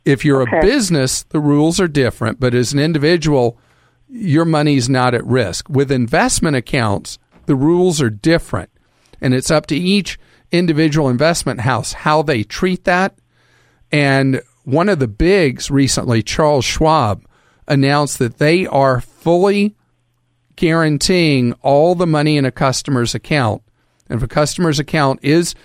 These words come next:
Speaker 1: successfully compromised, Charles Schwab is going to absorb all the losses, even though the law does not require it.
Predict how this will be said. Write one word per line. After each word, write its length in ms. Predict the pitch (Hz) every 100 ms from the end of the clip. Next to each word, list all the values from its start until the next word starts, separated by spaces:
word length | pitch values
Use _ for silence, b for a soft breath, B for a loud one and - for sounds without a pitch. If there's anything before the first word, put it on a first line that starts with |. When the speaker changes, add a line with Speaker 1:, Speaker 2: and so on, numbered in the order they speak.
| b b
Speaker 1:
successfully 680 | - 135 170 151 - 170
compromised, 1040 | 160 - 202 196 160 131 117 101 98 - _ _ _ _ _ _ _ _
Charles 320 | - 170 151 151
Schwab 480 | - 160 147 143
is 180 | 135 120
going 320 | 151 143 131
to 320 | 127 120 127 -
absorb 560 | 123 - 175 160 127 -
all 300 | 131 135 135
the 100 | 113
losses, 760 | 123 123 123 - 95 90 - _ _ _
even 260 | - 131 135
though 140 | 127
the 120 | 123 117
law 280 | 127 120
does 220 | 117 107 131
not 220 | 117 -
require 560 | 107 - 120 107 87
it. 120 | -